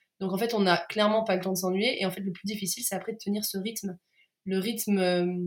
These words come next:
de, de la mode, il est soutenu parce qu'on va devoir sortir des nouvelles pièces, parce que les saisons, elles changent,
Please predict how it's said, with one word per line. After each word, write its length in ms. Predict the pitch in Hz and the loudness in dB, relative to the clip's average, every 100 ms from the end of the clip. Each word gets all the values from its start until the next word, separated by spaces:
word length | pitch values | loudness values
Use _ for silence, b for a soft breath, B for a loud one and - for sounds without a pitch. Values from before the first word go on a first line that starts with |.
| 180 - - | -6 -10 -12
de, 460 | 175 185 180 180 | -6 -2 -2 -2
de 100 | 175 | 0
la 120 | 180 180 | 0 2
mode, 200 | 240 226 | 2 2
il 80 | 202 | 0
est 60 | |
soutenu 420 | 180 180 - 330 | 0 -4 -2 -2
parce 160 | 349 185 | -2 -4
qu'on 120 | 185 | -6
va 200 | 190 190 | -4 -4
devoir 280 | 175 185 185 | -4 -4 -4
sortir 360 | - 185 208 190 | -4 -4 -4 -2
des 120 | 185 | -2
nouvelles 360 | 185 180 185 | -2 -2 -4
pièces, 440 | 175 - 262 294 - b b | -4 -2 0 -2 -6 b b
parce 140 | 196 180 | -4 -2
que 100 | 196 | 0
les 60 | |
saisons, 320 | 180 185 202 202 | 0 0 0 0
elles 80 | |
changent, 420 | 180 214 330 247 | 0 0 0 -2